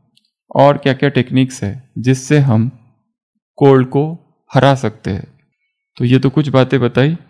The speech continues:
अब थोड़ा scientific इस पर आते हैं। अब थोड़ा scientific इस पर आते हैं कि क्या-क्या किया जा सकता है कि जिससे हम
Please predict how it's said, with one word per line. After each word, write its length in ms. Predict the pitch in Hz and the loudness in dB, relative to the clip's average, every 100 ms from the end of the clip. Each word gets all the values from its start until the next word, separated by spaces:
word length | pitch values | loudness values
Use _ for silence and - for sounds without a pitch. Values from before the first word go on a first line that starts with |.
| _ _ - | _ _ -4
अब 160 | 113 - | -2 4
थोड़ा 240 | 123 156 | 4 4
scientific 600 | 165 - 117 120 143 143 - | -2 2 4 4 2 0 -2
इस 160 | 117 117 | -6 -4
पर 180 | 120 107 | -2 -2
आते 220 | 107 104 | -2 -4
हैं। 260 | 101 - _ _ _ _ _ _ _ _ _ _ _ _ _ _ _ - | -8 -10 _ _ _ _ _ _ _ _ _ _ _ _ _ _ _ -6
अब 160 | 110 120 | -2 0
थोड़ा 180 | 117 | 2
scientific 560 | 139 113 110 131 - - | 2 2 2 2 -2 -2
इस 120 | 113 | -4
पर 180 | - 117 | -2 0
आते 220 | 101 - | 0 0
हैं 280 | 117 143 170 - _ _ - | 0 0 -4 -14 _ _ -4
कि 100 | 131 | -2
क्या-क्या 400 | 143 160 160 156 | 2 0 2 -2
किया 280 | 135 117 | 0 0
जा 160 | 107 104 | 2 -2
सकता 380 | - 110 - 104 | -2 -10 -6 -6
है 340 | 110 127 _ _ _ _ - | -6 -10 _ _ _ _ -6
कि 80 | 117 | -4
जिससे 540 | 131 143 139 120 139 - _ _ _ _ 123 | -2 -4 -2 -4 -4 -10 _ _ _ _ 2
हम 420 | 117 113 147 | 2 2 -2